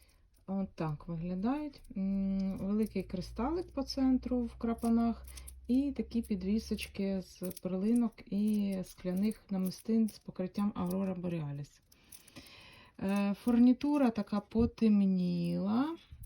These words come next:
Тут, бачите, золотиста така вставка є, а фурнітура геть, геть потьмяніла. Так виглядає зворотній бік.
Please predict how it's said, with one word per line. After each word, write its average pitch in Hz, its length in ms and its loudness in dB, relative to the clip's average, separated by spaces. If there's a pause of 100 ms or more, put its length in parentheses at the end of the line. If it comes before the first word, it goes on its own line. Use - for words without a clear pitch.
(520)
Тут, 214 200 -2
бачите, 226 600 2
золотиста 220 760 0
така 202 220 -4
вставка 175 600 -4
є, 170 300 -4 (840)
а 196 120 0
фурнітура 214 760 2
геть, 226 420 0
геть 214 400 0
потьмяніла. 196 960 4 (4000)
Так 196 340 2
виглядає 196 760 2
зворотній 190 600 0
бік. 269 440 2